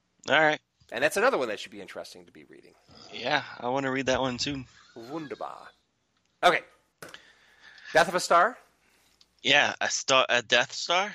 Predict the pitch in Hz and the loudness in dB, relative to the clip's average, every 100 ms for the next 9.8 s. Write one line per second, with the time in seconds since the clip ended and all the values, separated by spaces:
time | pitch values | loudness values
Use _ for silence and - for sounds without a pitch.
0 | - 175 208 240 - _ - 143 160 - | -12 -16 -14 -16 -20 _ -8 -6 -6 -8
1 | 110 - - _ - 117 104 - 107 - | -16 -18 -20 _ -4 -4 -4 -4 -4 -4
2 | 180 - 240 - - _ _ _ _ _ | -8 -6 -6 -6 -10 _ _ _ _ _
3 | _ - - - 131 139 - - 123 123 | _ -20 -8 2 6 6 2 -2 0 0
4 | 123 123 180 - 165 - 165 147 - 151 | -2 -4 -4 -4 -4 -4 -6 -8 -6 -2
5 | 156 139 - 127 113 - _ - - _ | -2 -4 0 2 2 -2 _ -14 -14 _
6 | _ 104 113 127 104 90 - - 104 107 | _ -8 0 2 0 -4 -12 -10 -6 -6
7 | 87 98 85 - - 50 - - - - | -6 -12 -16 -14 -14 -16 -18 -16 -16 -6
8 | 123 135 139 139 135 127 117 120 113 120 | -2 0 2 0 2 4 4 2 0 4
9 | 135 143 - - 117 113 110 | 6 4 0 0 2 2 -2